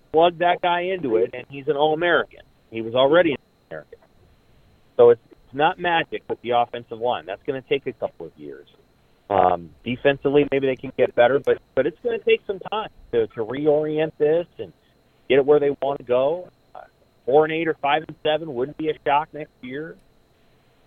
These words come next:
And then I think in year two, you're looking, you know, at seven or eight wins. But the schedule is not impossible next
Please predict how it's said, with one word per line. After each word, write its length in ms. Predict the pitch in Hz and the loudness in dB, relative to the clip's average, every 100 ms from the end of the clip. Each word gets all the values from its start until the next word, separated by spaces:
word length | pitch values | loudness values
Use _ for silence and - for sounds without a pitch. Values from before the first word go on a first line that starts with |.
| - | -18
And 120 | 101 | 0
then 100 | 113 | 2
I 80 | 127 | 2
think 240 | 143 135 | 0 -2
in 100 | 139 | -2
year 200 | 131 147 | 0 0
two, 280 | 143 160 156 | 2 2 2
you're 180 | 156 147 | 2 2
looking, 520 | 131 - 139 139 131 - | 0 0 -2 -2 -14 -12
you 60 | |
know, 260 | 139 131 147 | -6 -4 -4
at 80 | 131 - | -6 4
seven 260 | 143 143 | 4 4
or 120 | 147 | 0
eight 120 | 147 131 | 0 -2
wins. 320 | 143 147 170 - _ _ | -4 -6 -10 -20 _ _
But 160 | - 110 _ _ _ _ _ | -10 -10 _ _ _ _ _
the 80 | 196 - | -6 2
schedule 400 | 247 254 202 170 | 4 4 2 -2
is 80 | |
not 200 | 135 139 | 0 0
impossible 600 | 117 104 117 151 - 202 202 | 0 -4 -6 -6 -8 -6 -6
next 240 | 196 202 | -8 -14